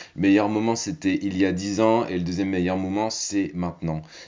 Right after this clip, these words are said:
Et en fait, en bourse, c'est vraiment, euh, c'est vraiment la même chose. Euh, pourquoi ? Parce qu'en fait, il faut savoir que, euh, le marché, il est en hausse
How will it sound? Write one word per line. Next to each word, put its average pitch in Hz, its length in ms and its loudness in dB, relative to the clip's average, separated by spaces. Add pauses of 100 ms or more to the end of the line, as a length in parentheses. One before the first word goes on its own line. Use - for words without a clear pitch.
Et 92 220 2
en 82 180 -2
fait, 113 240 -2
en 92 140 0
bourse, - 500 -2
c'est - 260 0
vraiment, 95 580 0
euh, 78 360 -2
c'est 78 220 -8
vraiment 90 240 0
la 107 100 4
même 90 160 2
chose. 95 460 -4 (560)
Euh, 87 180 2
pourquoi ? 101 380 -2
Parce 117 180 0
qu'en 104 140 -2
fait, 139 240 -2
il - 20 -4
faut 101 140 -2
savoir 117 340 4
que, - 100 -4
euh, 95 640 4
le 92 80 -2
marché, 107 400 -2
il 110 60 0
est 90 160 -4
en 98 80 -2
hausse 143 360 -4